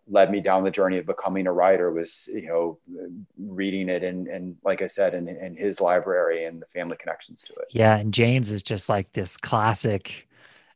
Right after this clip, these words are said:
Speaker 2: institution of, I, I, what, what do you got? Military encyclopedia? Is that, is that the best way to describe Jane's, or, like?
Speaker 1: Yeah, I mean,
Speaker 2: Yeah.
Speaker 1: and, and, and what's great about it is, is this,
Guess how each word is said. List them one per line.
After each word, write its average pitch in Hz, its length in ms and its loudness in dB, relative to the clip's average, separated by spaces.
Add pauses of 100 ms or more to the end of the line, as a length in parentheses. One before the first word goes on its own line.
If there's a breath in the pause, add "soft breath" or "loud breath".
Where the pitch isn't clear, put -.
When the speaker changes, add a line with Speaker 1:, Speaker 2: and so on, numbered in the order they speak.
(140)
Speaker 2:
institution 117 840 6
of, 101 520 4 (400)
I, 170 240 -6
I, 135 220 2
what, 139 200 6
what 135 60 6
do 127 60 10
you 117 60 8
got? 104 260 0
Military 127 480 2
encyclopedia? 143 800 0
Is 131 100 0
that, 127 160 0
is - 80 -14
that 135 120 0 (140)
the 147 100 -4
best 143 220 2
way 143 100 0
to 139 120 -2
describe 143 560 -2
Jane's, 156 460 0
or, 113 160 2
like? 107 480 -2
Speaker 1:
Yeah, 135 460 8
I 107 280 8
mean, 120 140 4
Speaker 2:
Yeah. 123 60 4
Speaker 1:
and, 123 100 6
and, 117 280 0
and 123 140 -2
what's 113 180 4
great 117 240 6
about 107 300 10
it 98 100 -2
is, 101 360 2
is 110 300 -4
this, - 480 -2